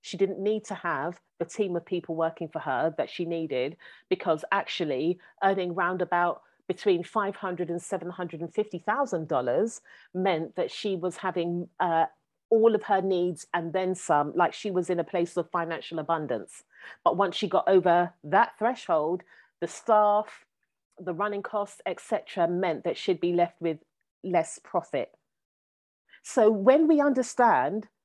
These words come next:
what we need, um, and what we, why we want it and what quality of life it will help us live, we can then make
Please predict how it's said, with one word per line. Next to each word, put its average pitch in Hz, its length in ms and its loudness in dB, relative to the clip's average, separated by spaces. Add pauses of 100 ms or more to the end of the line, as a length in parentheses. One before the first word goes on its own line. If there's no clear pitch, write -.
what 190 240 2
we 208 140 -2
need, 196 560 -4 (1120)
um, 190 420 -2 (120)
and 196 320 -2
what 202 240 2
we, 208 80 0
why 202 320 0
we 190 120 0
want 202 360 -4
it 151 240 -4
and 180 200 -6
what 185 200 2
quality 196 420 -2
of 160 140 -2
life 185 500 0
it 160 80 -6
will 165 140 -6
help 160 300 -4
us 156 200 -6
live, 143 340 -4 (360)
we 240 180 2
can 226 220 -2
then 233 240 0
make 190 300 0